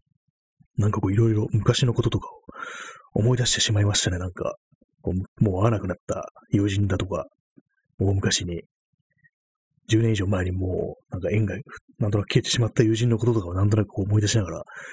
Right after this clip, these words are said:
歩いてたりして、あの時どうだったかなみたいな、最後にどういう話したかなみたいな、なんかそんなことをね、考えながら歩いてたんですけども。で、あと、まあ、これあの、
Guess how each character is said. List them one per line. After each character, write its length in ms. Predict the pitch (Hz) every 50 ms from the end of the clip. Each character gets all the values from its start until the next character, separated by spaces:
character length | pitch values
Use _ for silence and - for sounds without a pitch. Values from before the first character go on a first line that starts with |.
| - - - - - - _ _
歩 180 | - - 98 101
い 40 | 92
て 100 | - -
た 80 | -
り 60 | 87
し 160 | - - - -
て、 80 | 101
あ 100 | 98 101
の 100 | 110 117
時 220 | - 127 120 113 101
ど 160 | 104 107 117
う 40 | 101
だ 60 | -
っ 20 | -
た 80 | - -
か 100 | 90 90
な 100 | 87 90
み 80 | 87 90
た 120 | - 170
い 60 | 165
な、 160 | 90 87 - - - -
最 360 | - - - - - 131 135
後 100 | 117 104
に 80 | 90 90
ど 100 | 101 107
う 40 | 120
い 40 | 120
う 20 |
話 240 | 127 123 - - -
し 40 | -
た 100 | - 104
か 80 | -
な 140 | - 90 90
み 80 | 92 92
た 80 | 95
い 40 | 87
な、 80 | 87 90
な 80 | 95
ん 20 | 95
か 60 | 95
そ 100 | - 110
ん 40 | 107
な 60 | 101
こ 100 | 98 101
と 120 | - 92
を 80 | 85 -
ね、 100 | 62 64 - _ _ - -
考 120 | - - 101 95 92 92
え 40 |
な 100 | 90 90
が 100 | 85 78
ら 120 | 78 78 - _ - - - - - - - - _ _ _ _ -
歩 180 | - 98 98
い 40 | 98
て 80 | - -
た 80 | -
ん 40 | 90
で 60 | 87
す 80 | - -
け 80 | - 95
ど 80 | - -
も。 260 | 92 90 80 - - _ _ _ _ _ _ _ - - - - - _ _ - - - _ - - -
で、 120 | 110 110 123
あ 60 | 135
と、 300 | - - 87 82 85 - _ -
ま 100 | - 107
あ、 20 |
こ 120 | - -
れ 80 | 143 147
あ 40 | 143
の、 280 | 143 143 139 127 101